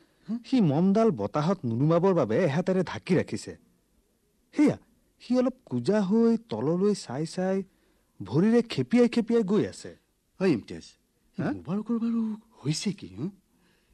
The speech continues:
Speaker 1: এই পুৱাবেলা সি তাৰ ঘৈণীয়েকক কবৰ দি গৈছিলে।
Speaker 2: অঁ।
Speaker 1: আকৌ এতিয়া এই গধূলিখন কবৰস্থানলৈ আহিছে। এই কথাটো কি?
Speaker 2: হেৰাও, কথাটো ময়ো ধৰিব পৰা নাই। আৰু আমি এই সময়ত এইফালে ফুৰিবলৈ নহা হ'লে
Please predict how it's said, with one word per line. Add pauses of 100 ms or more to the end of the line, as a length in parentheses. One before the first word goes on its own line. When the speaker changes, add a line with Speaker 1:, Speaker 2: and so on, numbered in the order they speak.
Speaker 1:
এই
পুৱাবেলা
সি
তাৰ
ঘৈণীয়েকক
কবৰ
দি
গৈছিলে। (100)
Speaker 2:
অঁ। (300)
Speaker 1:
আকৌ
এতিয়া
এই (100)
গধূলিখন (120)
কবৰস্থানলৈ
আহিছে। (520)
এই (200)
কথাটো
কি?
Speaker 2:
হেৰাও, (200)
কথাটো (340)
ময়ো
ধৰিব
পৰা
নাই। (840)
আৰু
আমি
এই
সময়ত
এইফালে
ফুৰিবলৈ
নহা
হ'লে